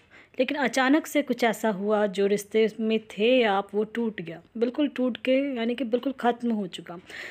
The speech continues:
फिर भी आपने सपने संजोए हुए हैं, जो आपको ये फील हो रहा है कि maybe आपके पार्टनर आ सकते हैं, तो चांसेस तो बहुत कम है, क्योंकि ठीक उसके नीचे seven of cups है, जो आपको शो कर रहा है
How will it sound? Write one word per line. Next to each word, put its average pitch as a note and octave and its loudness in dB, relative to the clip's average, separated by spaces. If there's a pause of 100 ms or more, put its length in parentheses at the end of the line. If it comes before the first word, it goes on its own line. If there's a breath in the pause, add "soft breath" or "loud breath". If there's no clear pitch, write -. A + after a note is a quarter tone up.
(140)
फिर D4 4
भी C#4+ 4
आपने C4+ 4
सपने A#3 0
संजोए G#3+ 4
हुए A3+ 2
हैं, A3 0
जो G#3 0
आपको F#3 -2
ये F#3+ 2
फील B3 -2
हो C4 4
रहा A3+ 2
है A3 2
कि G#3+ -6
maybe A3+ 0
आपके G3 -2
पार्टनर F#3+ -4
आ F#3+ -4
सकते G#3 -6
हैं, A3+ -2
तो F#3+ -6 (260)
चांसेस A3+ -2
तो A#3+ 2
बहुत G#3+ -6
कम F#3 -8
है, F3+ -12 (480 loud breath)
क्योंकि B3+ 2
ठीक C#4+ 2
उसके A#3+ 0
नीचे A#3 2
seven A#3+ 2
of A3 -2 (220)
cups G#3 -2
है, B3 4
जो A3+ 2
आपको G3+ 0
शो C4 4
कर B3+ 2
रहा A3 2
है A#3 2